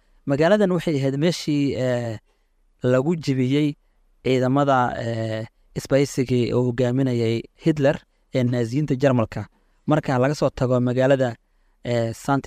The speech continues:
Petersburg, waxay ahayd meeshii ay daasanaayeen taangiyada iyo qalabka cuslaa ee Jarmalka. Marka macnaheeda military waxaa ka weyn baa la leeyahay macnaheeda taariikheed. Een, isbuucii la soo dhaafay,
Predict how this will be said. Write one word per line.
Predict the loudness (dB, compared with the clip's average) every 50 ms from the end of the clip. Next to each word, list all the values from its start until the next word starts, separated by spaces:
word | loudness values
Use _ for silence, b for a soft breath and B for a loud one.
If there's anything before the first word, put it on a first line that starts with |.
| -2 -4
Petersburg, | -4 -6 -6 -10 -10 -2 0 2 2 2 0 _ _ _ _ _ _ _ _ _ _ _ _
waxay | -2 0 0 0
ahayd | 2 0 0 -2 -4 -6 -12 _ -6
meeshii | -2 0 0 0 0 -2 -4 -4 -4 -2 -4 -4 -6 -10 _ _ _ _ _ _ -4
ay | -4 0
daasanaayeen | 2 0 0 0 0 -2 -2 0 0 0 0 0 -2 -2
taangiyada | -2 -2 -2 -2 -2 0 0 0 0
iyo | 0 -2 0
qalabka | 0 0 0 0 0 -4 -6
cuslaa | -6 -6 -4 -2 0 0 -2 -2 -4
ee | -2
Jarmalka. | 0 0 0 0 -2 -4 -4 -6 -8 -8 -8 -10 _ _ _ _ _ _ _ _ _ _ _ _ -4
Marka | -2 -2 0 0 0 2
macnaheeda | 2 0 0 0 0 0 2 2 2 2 2 2
military | 2 0 0 -2 -2 -2 -2
waxaa | -2 -2 -4 -6 -6
ka | -4 -2 0
weyn | 2 4 2 4 2
baa | 2 0
la | 0 0
leeyahay | 0 0 0 0 0 0 0 -2 -4 -6 _ _ _ _ _ _ _ _ _ _ _ _ _
macnaheeda | -2 0 2 2 2 2 2 2 2 2 2 0 -2 -2 -2
taariikheed. | 0 0 0 0 -2 -4 -6 -6 -8 -8 -8 _ _ _ _ _ _ _ _ _ _ _ _ _ _ -4
Een, | -2 0 0 0 0 0 -2 -2 -4 -6 -10 _ _ _ _ _ _ _ _ _ _
isbuucii | -4 -2 -2 0 0 2 2
la | 0
soo | 0 0 0
dhaafay, | 0 0 0 -2 -2 -2 -2 -2 -2